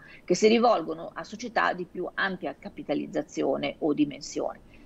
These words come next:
Quindi avremo una combinazione perfetta tra, eh, l'investitore da una parte, che è appunto l'investitore privato, benestante ma non ultra high net worth,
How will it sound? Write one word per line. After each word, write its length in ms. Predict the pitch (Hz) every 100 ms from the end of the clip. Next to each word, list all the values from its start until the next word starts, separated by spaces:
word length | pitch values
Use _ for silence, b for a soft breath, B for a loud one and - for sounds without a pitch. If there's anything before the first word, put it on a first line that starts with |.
| B B B
Quindi 300 | 311 269 214
avremo 380 | 220 226 175 175
una 120 | 180
combinazione 600 | 208 208 208 208 277 277
perfetta 760 | 202 185 - 135 - - 139 -
tra, 280 | 208 202 - - - - - -
eh, 920 | 185 180 165 160 151 143 131 - -
l'investitore 800 | - 196 202 202 226 196 269 269
da 120 | 214
una 160 | 202 196
parte, 640 | - 185 147 - - 131
che 80 | -
è 20 |
appunto 300 | 160 220 202
l'investitore 600 | 151 147 156 156 180 175
privato, 680 | 175 180 185 196 - - 120 - - - -
benestante 880 | 143 127 - 170 170 151 135 135 -
ma 120 | -
non 260 | 175 165
ultra 540 | 131 165 - 131 87 85
high 100 | -
net 360 | 220 190 170 -
worth, 200 | 220